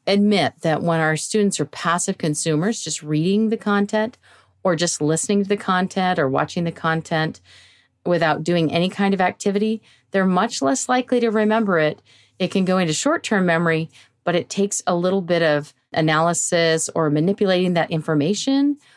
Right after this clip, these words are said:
or applying it or reflecting on it or even memorizing it if that's necessary for it to go into long-term memory storage and later retrieval. So a reflective practice can help with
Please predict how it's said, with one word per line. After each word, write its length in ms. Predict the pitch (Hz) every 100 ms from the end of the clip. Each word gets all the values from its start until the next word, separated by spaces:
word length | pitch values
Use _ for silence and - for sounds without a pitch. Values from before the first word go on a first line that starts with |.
| _ _
or 140 | 175 147
applying 520 | - 247 247 254 240
it 220 | 233 226
or 100 | 180
reflecting 560 | 151 151 - 233 226 190
on 140 | 170
it 160 | 160 - - - _ _ _ -
or 140 | 180
even 320 | 190 190 185
memorizing 640 | 170 170 175 156 135 131 139
it 180 | 135 127
if 160 | 147 -
that's 240 | 135 -
necessary 580 | 147 - - 139 135 180
for 160 | -
it 80 | 233
to 60 | 262
go 180 | 254 220
into 360 | 208 208 185
long-term 720 | - 160 160 160 160 - 151 143
memory 280 | 135 147
storage 480 | 143 - 135 135 135 -
and 180 | 156 147
later 340 | 131 139 151
retrieval. 560 | 160 160 247 208 127 - _ - - - - - -
So 400 | - 185 170 - -
a 100 | 185
reflective 520 | 190 - 302 320 -
practice 420 | 233 226 - 202
can 160 | - 175
help 180 | 180
with 140 | 175